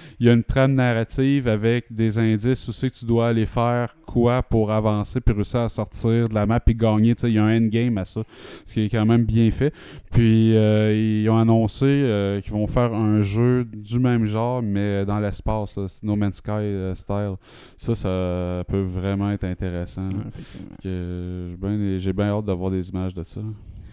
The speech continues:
Speaker 2: Hey, ça fait le tour des jeux que j'ai joués, là. Euh, je dirais que c'est les jeux que j'ai découverts cette semaine. Euh, sinon, tu sais, je te dirais que, euh, je suis en attente de bons jeux, de bonnes sorties. Je te dirais, euh, j'ai cherché b-, beaucoup, là, avant de,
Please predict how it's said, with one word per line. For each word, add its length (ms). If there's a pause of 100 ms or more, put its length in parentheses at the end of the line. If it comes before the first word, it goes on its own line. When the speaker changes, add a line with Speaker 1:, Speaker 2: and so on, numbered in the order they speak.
(240)
Speaker 2:
Hey, 80
ça 100
fait 60
le 80
tour 140
des 160
jeux 120
que 80
j'ai 220
joués, 300
là. 120
Euh, 300
je 120
dirais 340
que 60
c'est 200
les 140
jeux 140
que 60
j'ai 140
découverts 440
cette 180
semaine. 500 (520)
Euh, 560
sinon, 260
tu 80
sais, 80
je 60
te 80
dirais 260
que, 120
euh, 580
je 60
suis 100
en 100
attente 340
de 100
bons 300
jeux, 140
de 120
bonnes 240
sorties. 580
Je 120
te 0
dirais, 380
euh, 760
j'ai 160
cherché 420
b-, 100
beaucoup, 520
là, 120
avant 140
de, 60